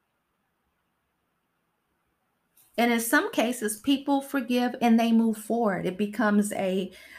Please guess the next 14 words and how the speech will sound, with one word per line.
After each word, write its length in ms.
a, 640
a, 300
a 480
area 580
in, 340
of 280
their 180
journey 680
that 280
they've 340
decided 1000
to 60
communicate 760
about, 500